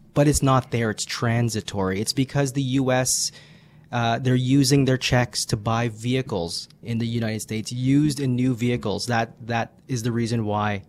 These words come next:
prices are transitory in the, in the United States. But the, the, the fact of the matter is,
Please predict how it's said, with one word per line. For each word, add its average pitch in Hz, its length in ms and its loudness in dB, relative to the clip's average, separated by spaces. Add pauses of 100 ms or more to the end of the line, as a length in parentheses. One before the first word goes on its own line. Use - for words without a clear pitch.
(100)
prices 107 400 -2
are 104 80 0
transitory 104 720 -4
in 101 60 -4
the, 101 280 -6
in 107 140 -6
the 107 60 -6
United 104 300 -4
States. 95 360 -8 (680)
But 110 320 -8
the, - 100 -10 (120)
the, 101 200 -8 (680)
the 107 100 -6
fact - 300 4
of 185 60 4
the 160 80 4
matter 170 300 6
is, 107 280 0